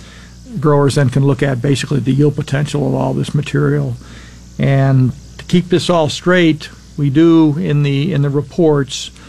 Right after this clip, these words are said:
along the, with the variety name, have a column where we put the herbicide trait, uh, if they have that in there, or the traits of that variety, so growers can make sure they keep those straight when they're looking at that information.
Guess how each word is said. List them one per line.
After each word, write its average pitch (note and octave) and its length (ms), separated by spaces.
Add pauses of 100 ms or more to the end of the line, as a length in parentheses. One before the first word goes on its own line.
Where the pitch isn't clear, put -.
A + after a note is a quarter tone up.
(240)
along C#3+ 360
the, C#3 80
with D3+ 260
the D#3 80
variety C#3 360
name, C#3 480 (340)
have C3+ 260
a C#3 80
column C#3+ 560
where C3 160
we C3 160
put D3+ 240
the D3+ 80
herbicide D3 800 (440)
trait, D3+ 560 (120)
uh, D3 320
if D3 140
they C3+ 140
have C#3 260
that C3+ 400
in D3+ 220
there, C3+ 300
or C3+ 80
the C3+ 80
traits D#3 380
of C#3+ 80
that C#3+ 200
variety, C#3 460 (400)
so D3+ 240
growers C3+ 440
can D#3 260 (300)
make C#3+ 140
sure D#3 120
they C3+ 60
keep D3 220
those C#3 180
straight D3 260
when C#3 120
they're C3+ 80
looking C#3 240
at A#2+ 80
that C#3 160
information. B2+ 580